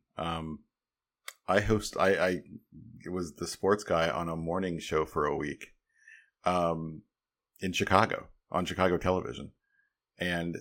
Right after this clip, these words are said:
it was the weirdest thing in the world. Like, they, so it was this show called Mid-, Monsters and Money or something like that. And it had,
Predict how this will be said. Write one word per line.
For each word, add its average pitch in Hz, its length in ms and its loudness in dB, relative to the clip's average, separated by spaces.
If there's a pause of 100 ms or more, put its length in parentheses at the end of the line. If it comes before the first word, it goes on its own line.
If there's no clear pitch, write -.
it 101 60 2
was 90 160 -4
the 101 100 2
weirdest 90 420 0
thing 90 140 -2
in 87 60 -2
the 85 100 -2
world. 87 260 2
Like, 82 160 0
they, 85 200 -2 (120)
so 92 300 0
it 98 100 0
was 95 200 4
this - 340 -8
show 110 640 6 (640)
called 85 520 4 (960)
Mid-, 85 580 0
Monsters 95 720 2
and 87 160 0
Money 101 300 4
or 117 80 4
something 117 340 0
like 120 220 -2
that. 120 340 4 (380)
And 101 100 6
it 104 100 4
had, 113 580 6